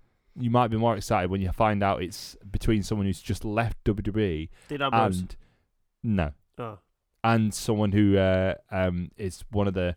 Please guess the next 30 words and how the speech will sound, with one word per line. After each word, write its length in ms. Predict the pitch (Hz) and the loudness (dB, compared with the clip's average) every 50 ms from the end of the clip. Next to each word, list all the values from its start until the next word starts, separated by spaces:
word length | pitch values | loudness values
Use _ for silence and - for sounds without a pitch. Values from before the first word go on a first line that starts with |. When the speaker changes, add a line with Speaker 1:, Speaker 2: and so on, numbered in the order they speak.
| - - | -8 -12
Speaker 1:
executive 460 | 107 92 87 113 101 - - 104 92 | -8 -4 -2 -2 -2 -2 -4 -4 0
vice 240 | 101 101 95 87 - | 2 2 2 2 2
presidents 500 | - 117 117 101 101 92 87 82 - - | 2 2 2 2 0 -4 -4 -6 -6 -6
of 80 | 87 | -2
All 160 | 87 82 78 | -2 0 0
In. 140 | 80 78 76 - _ _ _ _ _ | -2 -4 -8 -10 _ _ _ _ _
Speaker 2:
<laughs> 320 | _ - - - - 107 | _ -20 -20 -20 -16 -14
They've 100 | 117 120 101 | -12 -12 -8
got 100 | - 123 | -6 -4
about 200 | 120 117 113 110 | -4 -4 -4 -4
ninety-five, 560 | 117 120 117 - - 117 - 123 120 127 127 | -6 -6 -6 -6 -8 -8 -4 -2 0 0 2
Speaker 1:
Yeah, 120 | 76 78 78 | 2 0 0
Speaker 2:
mate. 100 | 80 - | 0 0
Speaker 1:
yeah, 60 | 76 71 | 0 -2
exactly. 400 | 67 76 - 85 69 53 60 - | -2 -4 -4 -4 -4 -6 -6 -8
Yeah, 120 | - - | -8 -10
so 160 | - - - | -10 -10 -10
just 160 | 95 80 - | -10 -8 -6
anyone 300 | 78 76 73 71 71 73 | -6 -6 -6 -6 -6 -4
who 100 | 71 78 | -4 -4
wrestles 360 | 71 78 76 - - 82 80 - | -4 -4 -4 -4 -6 -8 -8 -8
for 120 | - 78 | -8 -8
them 140 | 76 73 73 | -6 -6 -6
then. 160 | 76 71 78 | -6 -8 -8
Speaker 2:
Yeah. 220 | - 113 110 104 101 - - | -8 -10 -10 -10 -10 -4 0
Speaker 1:
Um, 460 | 98 98 98 98 98 98 95 98 - - - | 2 4 4 4 4 2 0 -4 -6 -6 -4
no, 100 | - 110 | -2 0
it's, 280 | 107 101 95 - - - | 0 0 -2 -4 -4 -2
uh, 400 | 113 107 104 104 101 101 101 101 - - - - - - - - - - - | 0 2 2 4 2 2 0 -2 -4 -10 -16 -20 -20 -20 -20 -20 -20 -14 -6
Co-, 140 | - 139 139 | -4 -2 -2